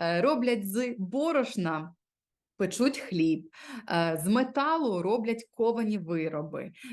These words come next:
е, виробляють меблі, виробляють пластик, шиють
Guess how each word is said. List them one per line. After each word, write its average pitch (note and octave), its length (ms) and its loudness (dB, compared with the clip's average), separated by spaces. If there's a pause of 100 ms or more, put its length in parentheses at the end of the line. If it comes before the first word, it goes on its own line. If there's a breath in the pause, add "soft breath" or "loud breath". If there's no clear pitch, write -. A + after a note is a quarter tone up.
(120)
е, E3 100 4
виробляють G#3+ 840 6 (100)
меблі, E3+ 800 4
виробляють A3 760 4
пластик, F3+ 840 4
шиють C4+ 680 4